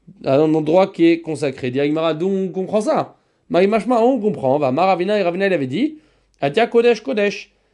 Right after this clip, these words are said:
Il y a le terme Kodesh, on apprend grâce au terme Kodesh qui est écrit à deux reprises.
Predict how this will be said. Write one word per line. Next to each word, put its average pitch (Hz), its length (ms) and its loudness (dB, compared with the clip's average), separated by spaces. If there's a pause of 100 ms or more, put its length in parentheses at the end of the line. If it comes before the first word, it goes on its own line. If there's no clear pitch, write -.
(180)
Il 160 60 2
y - 20 4
a 165 40 8
le 175 100 4
terme 196 280 0
Kodesh, 190 320 0
on 180 120 -2
apprend 180 320 0
grâce 202 320 -2
au 190 60 -2
terme 190 280 -2
Kodesh 180 440 -4
qui 147 80 -6
est 139 60 -2
écrit 135 180 -4
à 202 80 0
deux 196 120 2
reprises. 180 520 0